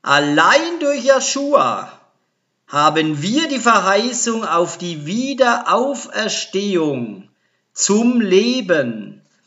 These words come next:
Johannan, Johannes Kapitel elf, Vers fünfundzwanzig.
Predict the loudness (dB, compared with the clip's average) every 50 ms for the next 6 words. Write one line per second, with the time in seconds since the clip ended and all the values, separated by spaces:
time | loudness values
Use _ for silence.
0 | _ _ _ _ _ _ -10 -4 0 2 2 4 4 2 2 4 4 4 4 4
1 | 2 2 2 2 2 4 6 4 6 6 4 0 0 0 -2 -4 -4 -2 -2 -2
2 | -2 -2 -2 -2 0 0 2 4 4 4 4 4 2 0 0 -2 -4 -4 -2 0
3 | 2 2 2 2 0 -2 -4 -8 -6 -4 -2 0 0 0 0 0 -2 -4 -4 -4
4 | -2 -4 -4 -6 -8 -4 0 0 0 0 0 -4 -8 -10 -12 -10 -10 -8 -10 -10
5 | -12 -16 -20 -20 -20 -20